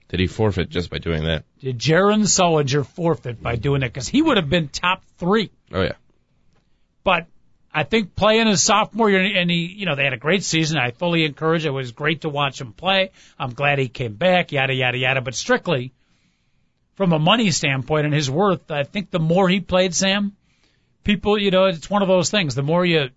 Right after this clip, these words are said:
Speaker 2: drive a car, the more you can feel all the little things that aren't working right. And I think the more people watched him, the more, you know, people started to question, is he big enough? And,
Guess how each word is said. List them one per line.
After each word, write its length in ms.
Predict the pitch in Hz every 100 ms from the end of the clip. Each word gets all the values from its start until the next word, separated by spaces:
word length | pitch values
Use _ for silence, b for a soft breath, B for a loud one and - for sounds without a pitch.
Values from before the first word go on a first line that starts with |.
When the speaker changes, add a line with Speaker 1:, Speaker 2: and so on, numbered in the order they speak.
| _ _ _ _
Speaker 2:
drive 300 | - 180 185
a 60 | 180
car, 300 | - 170 190
the 80 | 160
more 200 | 160 165
you 100 | 151
can 300 | 143 123 - _ _ _ _ _ _ _ _ _ -
feel 200 | 180 165
all 180 | 156
the 60 | 165
little 200 | 160 165
things 300 | 135 165 170
that 100 | 151
aren't 160 | 147 143
working 260 | 156 165 175
right. 220 | 175 214 _ _ _ _ _ _ _ _
And 160 | 151 147
I 60 |
think 180 | 139 170
the 80 | 165
more 220 | 160 170
people 320 | - 160 156
watched 400 | 143 196 - -
him, 100 | 202
the 100 | 175
more, 360 | 156 160 165 160
you 60 | 160
know, 80 |
people 280 | 151 175 -
started 260 | 143 151 156
to 60 | 156
question, 520 | - 147 147 - 151
is 140 | 147
he 80 | 135
big 280 | 139 120 135
enough? 560 | 135 131 135 135 135 -
And, 200 | 135